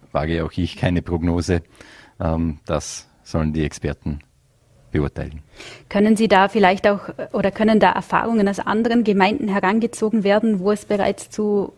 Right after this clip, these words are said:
Speaker 2: Hangrutschungen gekommen ist? Ich denke da jetzt nur, spontan fällt mir da jetzt zum Beispiel Doren ein. Könnte man da vielleicht, oder ist das nicht vergleichbar?
Speaker 1: Ähm, wir haben einen sehr erfahrenen Geologen, unseren Landesgeologen, äh, dabei und der ist, äh,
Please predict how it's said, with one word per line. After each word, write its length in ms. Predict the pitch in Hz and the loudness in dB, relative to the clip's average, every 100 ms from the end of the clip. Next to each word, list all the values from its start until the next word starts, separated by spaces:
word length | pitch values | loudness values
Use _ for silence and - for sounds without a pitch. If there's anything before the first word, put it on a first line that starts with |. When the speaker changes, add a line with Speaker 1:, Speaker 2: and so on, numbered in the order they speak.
| _ | _
Speaker 2:
Hangrutschungen 760 | - 208 214 208 214 - 196 196 | -10 -4 -2 0 -2 -2 0 0
gekommen 480 | 180 - 185 220 233 | -4 -6 -4 0 0
ist? 260 | 247 - | -2 -6
Ich 100 | - | -8
denke 260 | - 196 208 | -2 -2 0
da 120 | 190 | -4
jetzt 200 | 190 - | -4 -4
nur, 320 | 202 202 202 - 233 - | -4 -2 -2 -4 -12 -18
spontan 460 | - 185 175 190 | -4 -2 0 0
fällt 180 | 208 185 | -2 -4
mir 80 | 190 | -4
da 80 | 190 | -4
jetzt 200 | 185 - | -4 -4
zum 80 | |
Beispiel 260 | 185 180 175 | -4 -4 -4
Doren 360 | 175 202 226 220 | -4 -2 -2 -2
ein. 360 | - 214 220 | -2 -2 -2
Könnte 300 | - 202 - | -4 -6 -2
man 180 | 190 180 | 0 0
da 180 | 180 196 | 0 -2
vielleicht, 380 | - 208 208 202 | -2 -2 -2 -2
oder 100 | 196 | -4
ist 160 | - | -6
das 100 | 190 | -6
nicht 200 | 185 - | -6 -8
vergleichbar? 560 | - 190 - - 190 190 - - - - - - - - - _ - _ _ _ _ _ - | -10 -8 -8 -10 -14 -14 -16 -20 -20 -20 -20 -20 -20 -20 -20 _ -20 _ _ _ _ _ 0
Speaker 1:
Ähm, 260 | 87 101 | 0 0
wir 140 | 101 92 | 0 2
haben 300 | 98 104 107 | 2 0 2
einen 520 | 104 101 98 107 104 | 2 4 4 4 0
sehr 240 | - 107 | 2 4
erfahrenen 480 | 107 98 95 110 107 | 4 4 2 4 2
Geologen, 720 | 101 98 95 95 107 104 98 | 4 6 6 6 4 2 2
unseren 300 | 101 90 90 | -2 -2 0
Landesgeologen, 960 | 82 80 92 - 90 87 90 90 87 90 | 0 2 0 0 2 4 4 4 2 0
äh, 340 | 87 - 95 - | -6 -10 -12 -4
dabei 440 | 90 82 87 107 | 0 2 2 2
und 160 | 92 85 | 0 0
der 180 | 87 87 | 2 2
ist, 400 | 80 - - 90 | -2 -12 -14 -12
äh, 460 | 82 82 80 78 | -8 -2 0 0